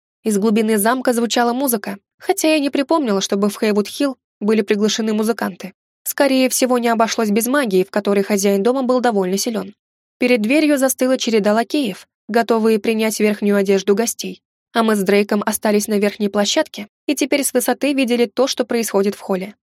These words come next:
У подножья лестницы стоял Нортон. Он казался удивительно спокойным, в отличие от гостивших в зале столичных господ. Глядя сверху на макушку бывшего жениха и его невесты,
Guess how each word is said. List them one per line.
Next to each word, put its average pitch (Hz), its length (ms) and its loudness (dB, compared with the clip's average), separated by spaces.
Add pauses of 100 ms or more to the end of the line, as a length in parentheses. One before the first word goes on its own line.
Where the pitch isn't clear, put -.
(260)
У 214 80 0
подножья 202 520 2
лестницы 202 440 0
стоял 202 400 2
Нортон. 220 440 -6 (280)
Он 311 140 2
казался 240 500 0
удивительно 208 600 0
спокойным, 202 600 -4 (220)
в 208 60 2
отличие 247 460 0
от 240 140 -4
гостивших 208 520 -2
в 190 40 -2
зале 208 260 0
столичных 190 460 -2
господ. - 460 -6 (460)
Глядя 269 340 4
сверху 254 380 0
на 233 80 0
макушку 240 460 -2
бывшего 214 400 0
жениха 208 400 2
и 214 120 -2
его 208 240 2
невесты, 214 540 -2